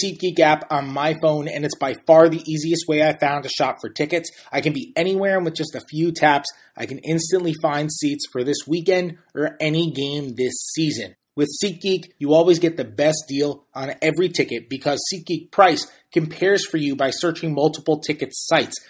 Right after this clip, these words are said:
Prices can vary depending on where you shop, but SeatGeek will always find you the lowest available price, and SeatGeek wants to help you get the most bang for your buck too.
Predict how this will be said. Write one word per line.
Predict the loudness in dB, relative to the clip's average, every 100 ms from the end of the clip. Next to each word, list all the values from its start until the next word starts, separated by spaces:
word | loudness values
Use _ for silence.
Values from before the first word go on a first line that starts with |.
| _
Prices | 4 4 4 -2
can | -4 -2
vary | 0 2 2 -2
depending | -4 -6 -6 -8
on | -10
where | -10
you | -10 -6
shop, | -2 -2 -2 -8 _ _
but | 0 0
SeatGeek | 0 -2 -2 0 2
will | 4
always | 6 6 6 4
find | 2 2 2
you | 2
the | 2
lowest | 0 -2 -4 -4
available | -4 -2 -2 -4 -8 -10
price, | -8 -2 -2 -4 -10 -8
and | -6
SeatGeek | -4 -6 -6 -4 0
wants | 0 0
to | 0
help | 0 -2
you | 0
get | 0 0
the |
most | -2 -4 -4
bang | -4 -4 -4
for | 0
your | 0
buck | 2 0 0 -6
too. | 0 2 0